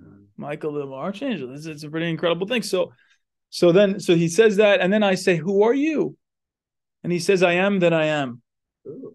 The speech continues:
Speaker 2: Ehyeh Asher Ehyeh. He's quoting Shemot Perek Kaf Daled. So I saw, had a whole conversation with him about, 'cause I had just learned it with Ronnie Bennett. Yeah, exactly. He said he's God, basically. "I am that I am." And I'm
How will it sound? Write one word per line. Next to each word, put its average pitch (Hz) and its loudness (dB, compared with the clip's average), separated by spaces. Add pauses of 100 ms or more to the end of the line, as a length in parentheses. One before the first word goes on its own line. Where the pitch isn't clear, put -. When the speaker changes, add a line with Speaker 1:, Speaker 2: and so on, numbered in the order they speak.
(140)
Speaker 2:
Ehyeh 185 4
Asher 208 0
Ehyeh. 214 4
He's 170 4
quoting 196 4
Shemot 190 -4
Perek 170 0
Kaf 165 2
Daled. 170 4
So 165 0
I 160 2
saw, 165 0
had 165 0
a 156 0
whole 220 4
conversation 196 -2
with 151 -6
him 147 -6
about, 143 -4
'cause 143 -8
I 147 -4
had 147 -2
just 156 -6
learned 160 -6
it 160 -6
with 151 -4
Ronnie 156 -2
Bennett. 156 -4 (640)
Yeah, 277 8
exactly. 240 4
He 165 6
said 208 4
he's 220 2
God, 311 2
basically. 147 0
"I 139 -2
am 165 -4
that 202 -4
I 233 -4
am." 269 -4
And 160 -10
I'm 165 -10